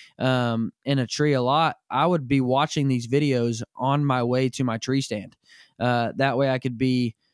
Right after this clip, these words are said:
hearing the sounds that they're making, a-, and I know I wanna emulate those when I get to my stand. So, uh, keep yourself familiar with, with how to do those things. Um,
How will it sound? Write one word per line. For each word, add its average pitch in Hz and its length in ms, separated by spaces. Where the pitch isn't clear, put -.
hearing 156 720
the 127 120
sounds 135 500
that 123 200
they're 147 280
making, 117 580
a-, - 20
and 123 460
I 135 220
know 135 180
I 127 100
wanna 123 260
emulate 135 460
those 117 340
when 113 120
I 113 80
get 113 180
to - 100
my 120 220
stand. 107 460
So, 123 280
uh, 123 280
keep 175 200
yourself 185 320
familiar 147 540
with, 123 240
with 120 400
how 139 220
to 127 80
do 135 180
those 123 240
things. 110 400
Um, 123 420